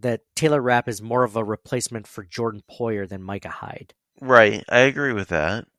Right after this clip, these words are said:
Speaker 1: So they don't. So they. So even if Taylor Rapp goes next season, like, they, or Micah Hyde goes, they can't just sign Taylor Rapp to that position necessarily, right?
Speaker 2: They might. They might just sign. Re-, they might. I could see Hyde just re-signing.
Speaker 1: Yeah.
Speaker 2: too.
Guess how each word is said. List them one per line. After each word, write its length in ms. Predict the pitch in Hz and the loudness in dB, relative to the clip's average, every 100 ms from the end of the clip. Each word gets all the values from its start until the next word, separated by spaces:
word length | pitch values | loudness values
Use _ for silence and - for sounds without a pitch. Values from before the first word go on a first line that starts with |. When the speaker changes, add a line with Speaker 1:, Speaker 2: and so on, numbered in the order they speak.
| _ - | _ -8
Speaker 1:
So 160 | - | 0
they 140 | 147 143 | 4 6
don't. 200 | 165 160 | 6 2
So 140 | - | 2
they. 220 | 151 156 - | 4 2 0
So 160 | - | 0
even 220 | 165 214 247 | 2 2 0
if 240 | 180 - | -2 -2
Taylor 220 | - 175 151 | -2 0 2
Rapp 300 | 131 151 - | 2 2 2
goes 220 | 131 110 | -2 -2
next 220 | 110 - | -6 -6
season, 260 | - 107 107 | -6 -6 -6
like, 200 | 104 104 | -8 -8
they, 120 | 120 - _ _ - | -10 -12 _ _ -2
or 240 | 147 135 | 0 0
Micah 300 | 131 156 143 | 0 0 0
Hyde 240 | 110 156 139 | -2 -2 -2
goes, 240 | 117 107 | -8 -8
they 80 | 123 | -10
can't 220 | - 147 | -8 -8
just 200 | 123 110 - | -6 -6 -4
sign 260 | 127 123 | -2 -4
Taylor 220 | - 123 | -4 -6
Rapp 280 | 104 117 113 | -4 -2 -4
to 80 | - | -6
that 200 | 104 104 | -8 -8
position 480 | 92 110 117 90 92 _ - | -10 -12 -12 -16 -20 _ -14
necessarily, 520 | 90 90 120 101 - | -12 -8 -6 -8 -10
right? 260 | - 107 143 - - - | -12 -12 -12 -18 -20 -6
Speaker 2:
They 120 | 339 415 | -2 -2
might. 240 | 440 180 - | -2 -6 -4
They 140 | 127 | -4
might 220 | 127 104 | -2 -4
just 200 | - 82 | -4 -12
sign. 200 | - 85 | -6 -6
Re-, 220 | 78 67 73 _ | -6 -14 -16 _
they 180 | 104 139 | -6 -4
might. 240 | 147 113 _ _ _ | -4 -10 _ _ _
I 120 | 110 | 0
could 160 | 123 - | 0 -2
see 180 | 92 82 | -6 -10
Hyde 380 | 76 73 80 | -10 -8 -8
just 220 | - 76 - _ _ _ | -10 -16 -16 _ _ _
re-signing. 680 | 50 - - - - - 101 _ | -18 -16 -14 -14 -16 -20 _ _
Speaker 1:
Yeah. 260 | 120 120 | -2 -2
Speaker 2:
too. 100 | 101 | -2